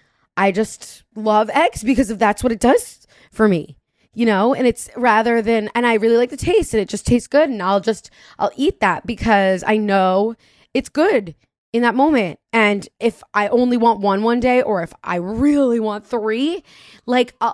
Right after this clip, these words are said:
it'll change based on how I'm feeling. And it's just so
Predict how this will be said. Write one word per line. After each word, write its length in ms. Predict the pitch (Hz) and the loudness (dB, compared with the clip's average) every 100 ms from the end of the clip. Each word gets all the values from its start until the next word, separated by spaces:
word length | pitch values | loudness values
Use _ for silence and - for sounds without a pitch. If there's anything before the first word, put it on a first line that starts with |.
| - | -2
it'll 240 | 254 247 233 | -2 -2 -6
change 840 | - - 285 311 240 208 214 - | -10 -2 0 0 -2 -4 -8 -4
based 300 | 214 226 - | -2 -2 -6
on 120 | 208 | -8
how 180 | 202 214 | -6 -6
I'm 120 | 220 | -6
feeling. 640 | 208 - 302 262 190 190 202 _ _ _ _ _ - | -10 -2 0 0 -4 -10 -18 _ _ _ _ _ 0
And 140 | 269 | 0
it's 120 | 277 | 0
just 240 | - 277 - | -4 -10 -12
so 580 | - 277 247 247 269 | -6 0 0 0 -4